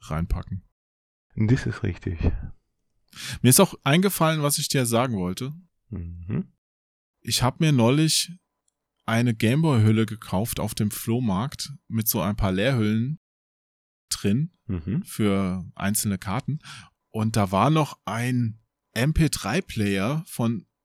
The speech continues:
Speaker 1: Maxfield, Maxin Touch fünfhundertzwölf M B, in der, jetzt halt dich fest, Tokyo Hotel Edition, limitiert. <laughs> Ist auch vorne ein Bild von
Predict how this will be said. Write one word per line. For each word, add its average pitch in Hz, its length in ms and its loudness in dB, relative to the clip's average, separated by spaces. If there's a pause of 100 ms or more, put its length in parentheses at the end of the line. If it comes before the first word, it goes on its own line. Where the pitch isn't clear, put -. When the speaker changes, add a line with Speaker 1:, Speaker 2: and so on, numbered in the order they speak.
Speaker 1:
Maxfield, 120 880 0 (1300)
Maxin 147 760 4
Touch - 400 0
fünfhundertzwölf 139 760 -2
M 120 220 -4
B, 120 380 0 (1400)
in 143 220 2
der, 123 540 4
jetzt 113 220 -2
halt 113 180 0
dich - 140 -4
fest, - 480 -4 (920)
Tokyo 143 440 0
Hotel 107 560 0
Edition, 92 640 -4 (100)
limitiert. 110 760 0 (300)
<laughs> - 800 -20
Ist - 200 -4
auch 135 120 0
vorne 156 300 2
ein 151 120 -2
Bild 156 240 0
von 147 520 -4